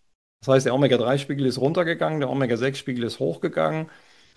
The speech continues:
Nicht, dass wir nicht auch Omega-sechs bräuchten, aber die Linolsäure ist wirklich in der Menge dann proinflammatorisch.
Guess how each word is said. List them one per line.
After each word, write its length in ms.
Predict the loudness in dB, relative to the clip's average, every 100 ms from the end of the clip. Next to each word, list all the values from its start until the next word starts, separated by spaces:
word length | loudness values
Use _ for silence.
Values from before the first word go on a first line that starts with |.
| -4
Nicht, 220 | -4 0
dass 180 | -2 2
wir 160 | 2
nicht 240 | 4 2 0
auch 240 | 0 0
Omega-sechs 600 | 0 2 2 2 0 -2
bräuchten, 580 | -2 4 6 6 2 -4
aber 320 | -4 0 0
die 180 | 0 -4
Linolsäure 960 | -4 -2 2 8 8 8 4 4 4 2
ist 380 | 0 -8 -6 2
wirklich 640 | 4 4 4 2 0 -6 -2
in 180 | 0 0
der 120 | -2
Menge 480 | 0 4 6 4 2
dann 400 | 0 -2 -4 -8 _ _
proinflammatorisch. 920 | 0 4 4 4 2 2 -2 -4 -10